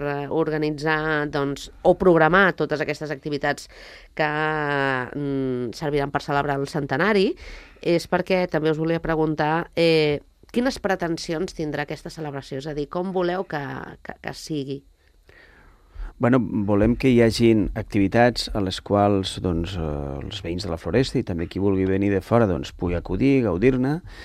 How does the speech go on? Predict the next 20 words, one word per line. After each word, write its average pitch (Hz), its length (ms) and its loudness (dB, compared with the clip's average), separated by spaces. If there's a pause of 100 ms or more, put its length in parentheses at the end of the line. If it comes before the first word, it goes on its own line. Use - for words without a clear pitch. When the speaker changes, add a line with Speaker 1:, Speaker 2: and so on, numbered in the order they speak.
(600)
Speaker 2:
També 120 240 4
volem 135 260 6
que, 131 220 4 (100)
eh, 113 440 6 (720)
del 117 260 4
que 120 120 6
es - 140 0
faci, 139 380 0 (720)
eh, 110 720 4 (440)
en 113 200 2
quedi 123 340 4
també, 113 400 2
eh, 101 480 -2 (500)
la 98 140 -2
major 104 220 0
part, - 360 0
eh? 147 220 -4 (140)
És - 100 -8
a - 20 -2
dir, 98 140 0